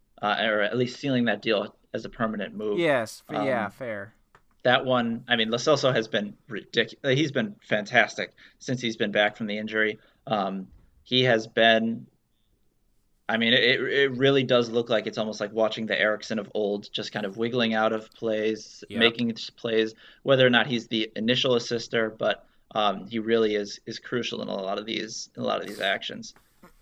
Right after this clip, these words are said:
Speaker 1: Um,
Speaker 2: Yeah, I think he brings that, that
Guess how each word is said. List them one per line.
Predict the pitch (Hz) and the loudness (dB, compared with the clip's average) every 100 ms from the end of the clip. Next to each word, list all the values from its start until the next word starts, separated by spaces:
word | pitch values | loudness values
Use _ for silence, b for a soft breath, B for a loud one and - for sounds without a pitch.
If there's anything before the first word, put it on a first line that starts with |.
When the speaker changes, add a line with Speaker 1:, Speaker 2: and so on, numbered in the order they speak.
| - - | -12 -4
Speaker 1:
Um, | 107 107 101 101 | -2 -2 -4 -4
Speaker 2:
Yeah, | 190 175 123 | -2 0 0
I | 120 | -2
think | - 190 | -6 -10
he | 175 | -10
brings | 175 160 165 147 | -8 -6 -6 -6
that, | 139 - - | -6 -8 -10
that | 143 135 | -4 -4